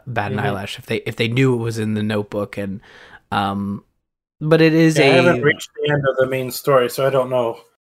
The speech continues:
Speaker 2: if they reveal what's in it,
Speaker 1: They
Speaker 2: but,
Speaker 1: do.
Speaker 2: you know.
Speaker 1: Uh, they do. And, and again, I don't think it's anything that she should be, uh, she should really be worried
Speaker 2: Yeah,
Speaker 1: about.
Speaker 2: but I mean, if you look at her in the thing she displays as is kind of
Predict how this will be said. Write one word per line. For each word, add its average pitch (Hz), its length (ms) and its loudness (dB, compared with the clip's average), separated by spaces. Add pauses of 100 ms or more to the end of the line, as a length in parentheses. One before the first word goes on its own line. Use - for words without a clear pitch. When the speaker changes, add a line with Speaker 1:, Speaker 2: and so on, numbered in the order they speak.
(160)
Speaker 2:
if 123 180 -10
they 123 140 -4
reveal 120 480 -4
what's 117 220 -6
in 123 100 -4
it, 120 240 -8 (140)
Speaker 1:
They 123 120 -2
Speaker 2:
but, 113 60 -4
Speaker 1:
do. 107 80 -4
Speaker 2:
you 92 120 -6
know. 104 220 -10 (680)
Speaker 1:
Uh, 104 420 -2
they 127 160 0
do. 113 200 0
And, 123 100 0
and 139 220 -2
again, 127 300 0
I 117 140 0
don't 123 220 -2
think 123 160 -2
it's 110 160 -4
anything 110 440 -2
that 101 180 -8
she - 280 -6
should 104 320 -6
be, 101 480 -6
uh, 98 560 -14 (460)
she - 180 -8
should 104 220 -8
really 107 220 -2
be 101 120 -8
worried 101 240 -6
Speaker 2:
Yeah, 175 220 6
Speaker 1:
about. 165 80 0
Speaker 2:
but 175 140 4
I 175 100 4
mean, 151 680 -2 (200)
if 151 260 0
you 139 120 2
look 143 260 2
at 151 60 2
her 143 240 4
in 131 180 -4
the 123 800 -6
thing 151 320 -2
she 143 160 -8
displays 139 580 -4
as 123 160 -4
is 117 160 -10
kind 135 240 -2
of 117 180 -2